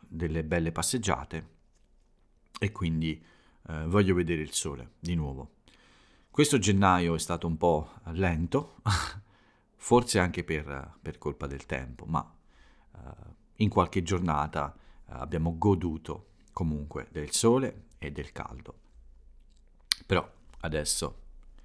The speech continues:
c'è bisogno di sole, quindi speriamo bene.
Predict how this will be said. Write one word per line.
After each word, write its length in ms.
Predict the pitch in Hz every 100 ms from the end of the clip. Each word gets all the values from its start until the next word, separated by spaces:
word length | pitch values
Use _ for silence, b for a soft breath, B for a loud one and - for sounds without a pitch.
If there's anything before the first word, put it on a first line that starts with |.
| b b b -
c'è 60 |
bisogno 300 | 90 92 98
di 100 | 92
sole, 540 | 87 80 78 80 - - - B B B B B
quindi 360 | - 101 98 95
speriamo 440 | - 101 85 80
bene. 360 | 76 67 65